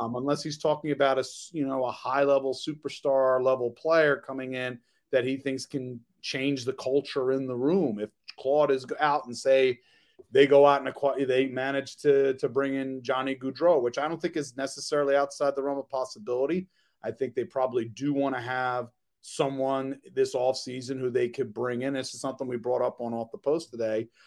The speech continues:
um, that, you know, you, you're, you're, you're not playing this in a vacuum. You do see that the Phillies went out and got a Bryce Harper.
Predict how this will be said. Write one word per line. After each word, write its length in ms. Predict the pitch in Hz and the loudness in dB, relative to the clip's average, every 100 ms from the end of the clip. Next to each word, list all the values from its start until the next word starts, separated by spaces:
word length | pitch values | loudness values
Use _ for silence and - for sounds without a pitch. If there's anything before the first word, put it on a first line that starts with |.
| _ _ | _ _
um, 500 | - 113 113 113 123 - | 0 2 4 2 0 -2
that, 360 | 123 120 - _ _ - | 0 2 0 _ _ -10
you 100 | 156 | 0
know, 100 | 175 | 2
you, 240 | 165 165 156 | 2 -2 -2
you're, 260 | 160 165 170 | 0 0 0
you're, 220 | 165 151 | -2 0
you're 100 | 170 | 2
not 200 | 185 190 | 4 2
playing 260 | - 214 202 | 2 4 4
this 180 | 190 190 | 0 0
in 60 | |
a 40 | 160 | 2
vacuum. 520 | 160 185 196 143 98 | 4 4 0 -4 -6
You 180 | 139 151 | -4 -2
do 200 | 165 185 | 0 0
see 220 | 220 196 | 0 2
that 200 | 139 123 | 2 2
the 80 | 123 | -4
Phillies 380 | - 160 151 131 | -2 0 0 0
went 140 | 151 | 0
out 160 | 147 135 | 0 -2
and 120 | 120 | 0
got 280 | 135 151 123 | 2 4 2
a 60 | |
Bryce 340 | 110 123 135 - | -2 0 0 0
Harper. 460 | 147 165 - 87 | 2 2 2 -10